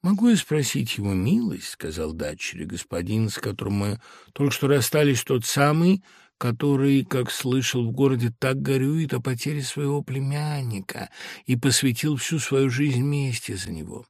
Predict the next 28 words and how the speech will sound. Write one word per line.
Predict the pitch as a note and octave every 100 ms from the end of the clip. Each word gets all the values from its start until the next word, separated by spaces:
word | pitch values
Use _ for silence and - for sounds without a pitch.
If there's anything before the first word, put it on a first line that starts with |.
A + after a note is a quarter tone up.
| _ - - -
"Да, | B3+ D4+ D#4 E4 D#4
это | B3 C#4
тот | C#4+ A3
самый | - A#3 A#3 G3+
господин, | C#3 - C3 A2+ G2 G2+
Джон | E3+ F#3+ D3+
Джаспер". | E3 B2 - - - _ _ _ _ _ _ _ _ _ _ _ _ _ _ _ _ _ _ -
"Позволит | D3 C#3 A#3+ A#3 A3 D#3+
ли | D#3+
мне | D3 C#3+
его | C3+ C#3+
милость | D#3+ F#3+ F3 C#3 -
еще | C#3+ - C#3+ A#2
спросить, | - - G#2+ A2 G3+ G3 -
есть | E3 C3+ D3
ли | C#3
на | C3 A#2+
кого | G#2+ G#2 G#2+
подозрение?" | F#2+ F2+ E2+ D#2+ D#2+ C#2 - C#2 - _ _ _ _ _ _ _ _ - -
"Более | G#2+ G#3+ F4 E4+ A#3 D#3+
чем | - D3+ C3
подозрение", — | B2+ B2 A#2 G#2 G#2+ G2+ F2+ F2
отвечал | F2+ F2 G#2 F#2
мистер | F2+ - F2+
Сапси, — | D#2+ F2+ F2 - -
"почти | A#2 A2 -
полная | F3 G3 A3 E3+ C3+ A2+
уверенность". | G2 F#2 F#2 - -